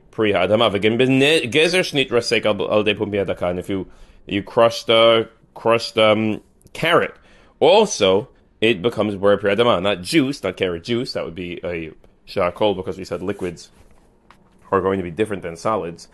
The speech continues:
But at least when it comes to solids, it's going to retain the bracha.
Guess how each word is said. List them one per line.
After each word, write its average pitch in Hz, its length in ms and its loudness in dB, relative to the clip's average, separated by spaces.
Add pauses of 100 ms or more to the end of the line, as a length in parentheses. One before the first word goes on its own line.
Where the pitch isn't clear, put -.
(260)
But 104 340 2 (180)
at 110 200 2
least 131 400 -4
when 110 140 0
it 101 100 -4
comes 117 300 -6
to 113 160 -6
solids, 117 560 2
it's 110 140 -6
going 107 180 0
to 104 60 -2
retain 98 340 -4
the 87 80 -4
bracha. 85 400 -6